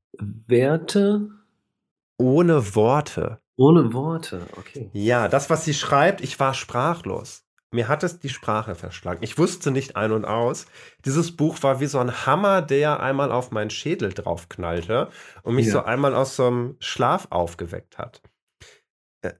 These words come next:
Speaker 2: sie hat zum Beispiel geschrieben, fragen Sie sich, was ist mein Hawaii? Und holen Sie sich in diesem Buch die passenden Strategien, um den Knoten zu lösen.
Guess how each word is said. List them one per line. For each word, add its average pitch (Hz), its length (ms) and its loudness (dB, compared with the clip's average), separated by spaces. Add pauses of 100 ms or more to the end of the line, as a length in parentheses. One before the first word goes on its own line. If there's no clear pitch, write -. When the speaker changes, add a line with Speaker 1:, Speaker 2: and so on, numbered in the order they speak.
(260)
Speaker 2:
sie 123 220 0
hat 151 100 4
zum 160 100 2
Beispiel 143 220 0
geschrieben, 135 520 0
fragen 135 480 2
Sie 143 120 -2
sich, 147 280 -6
was 113 160 -2
ist 143 180 -8
mein 107 240 0
Hawaii? 95 580 -2 (680)
Und 113 180 -2
holen 143 180 4
Sie 143 100 -4
sich 147 140 -2
in 123 100 0
diesem 120 260 0
Buch 131 180 -2
die - 120 -14
passenden 123 360 -2
Strategien, 120 540 -4
um 113 100 0
den 104 140 -2
Knoten 123 340 -2
zu - 160 -12
lösen. 67 400 -12